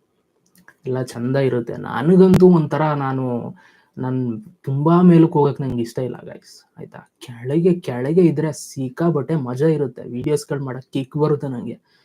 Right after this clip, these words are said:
ಇಲ್ಲಾಂದ್ರೆ ಕಿಕ್ ಬರಲ್ಲ. ಚಾಲೆಂಜಿಂಗ್ ಸ್ಟಾರ್ ಅವ್ರೆ, ಹಾಯ್ ಬ್ರೋ. ಬ್ರೋ, ನಿಮ್ ಊರಲ್ಲಿ ಮಳೆ ಇದೆಯಾ? ಸದ್ಯಕ್ಕೆ ಏನಿಲ್ಲ ಬ್ರೋ.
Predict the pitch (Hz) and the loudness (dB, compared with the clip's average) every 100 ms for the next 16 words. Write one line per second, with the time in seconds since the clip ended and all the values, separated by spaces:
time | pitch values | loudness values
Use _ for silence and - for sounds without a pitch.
0 | _ 131 143 143 139 127 - 123 110 - | _ -4 -2 -2 -4 -8 -10 -10 -10 -12
1 | _ _ _ _ _ _ _ _ _ _ | _ _ _ _ _ _ _ _ _ _
2 | _ _ _ _ - - - - - - | _ _ _ _ -20 -20 -20 -20 -20 -20
3 | - - - - - _ _ _ _ _ | -20 -20 -20 -20 -20 _ _ _ _ _
4 | _ _ - - _ _ _ _ _ _ | _ _ -20 -20 _ _ _ _ _ _
5 | 170 165 - - _ _ _ _ _ _ | -6 -2 -4 -6 _ _ _ _ _ _
6 | - - _ _ _ _ _ _ _ _ | -20 -20 _ _ _ _ _ _ _ _
7 | - 123 143 165 160 151 151 143 143 139 | -16 -8 -2 0 0 0 -4 -4 -4 -4
8 | 131 127 131 - - 131 139 139 135 135 | -6 -8 -8 -8 -8 -6 -4 -4 -4 -4
9 | 147 151 151 135 120 123 165 165 156 156 | -4 -2 -2 -4 -4 -2 2 2 2 -2
10 | 151 147 139 139 165 180 185 175 156 151 | -6 -6 -8 -6 -4 -2 2 4 2 0
11 | 143 139 135 135 | -8 -8 -8 -12